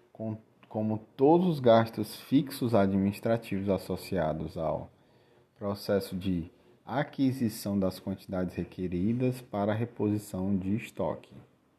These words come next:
É um processo que compreende o custo de preencher, aí é o passo a passo, né, pessoal? O pedido de compra do cliente,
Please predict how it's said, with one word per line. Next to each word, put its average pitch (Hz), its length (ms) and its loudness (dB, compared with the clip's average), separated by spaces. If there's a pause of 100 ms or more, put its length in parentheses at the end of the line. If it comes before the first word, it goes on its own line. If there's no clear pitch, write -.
(680)
É 92 80 -12
um 95 100 -6
processo 131 680 4
que 131 120 -8
compreende 104 600 2
o 104 60 0
custo 101 420 -2
de 90 340 -2 (720)
preencher, 117 1040 4
aí 95 160 2
é 107 40 4
o 113 60 2
passo 120 320 2
a 127 60 2
passo, 90 420 0
né, 117 80 -2
pessoal? - 460 -6 (440)
O - 40 -20
pedido 123 560 2
de 110 100 0
compra 101 720 2
do 92 140 -4
cliente, 101 840 0